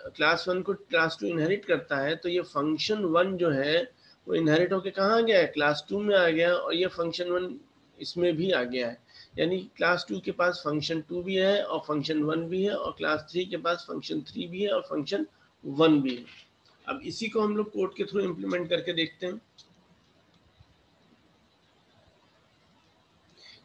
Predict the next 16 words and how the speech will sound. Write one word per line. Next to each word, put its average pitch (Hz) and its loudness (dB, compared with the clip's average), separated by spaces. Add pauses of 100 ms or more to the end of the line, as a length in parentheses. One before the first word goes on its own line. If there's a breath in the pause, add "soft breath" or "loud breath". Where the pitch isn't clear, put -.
ये 151 -4
क्लास 160 0
वन 170 2
है - -4 (1000)
जिसमें 175 -4
एक 170 -10
पब्लिक 160 0
सेक्शन 170 -8
में 170 -4
फंक्शन 156 -4
वन 160 -4
डिफाइन 156 -2
है। 165 -4 (2000)
क्लास 151 -6
टू 180 -10
है, 175 -4